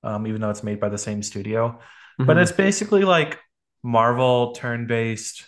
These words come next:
Speaker 1: uh, story-driven action R P G.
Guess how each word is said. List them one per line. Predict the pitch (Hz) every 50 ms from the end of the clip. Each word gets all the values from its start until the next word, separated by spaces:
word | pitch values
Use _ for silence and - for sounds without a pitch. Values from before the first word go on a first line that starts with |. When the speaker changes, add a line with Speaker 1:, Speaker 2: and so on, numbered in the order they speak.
| _ -
Speaker 1:
uh, | 123 113 107 107 107 107 107 107 - - _ _ _ _ _ _ -
story-driven | - - - 117 110 110 107 107 107 107 104 104 107 107 104 104 104 107 104 -
action | 107 107 104 - - - 110 101 101
R | 98 104 104
P | 101 - 104 101
G. | 98 - 98 98 104 113 113 -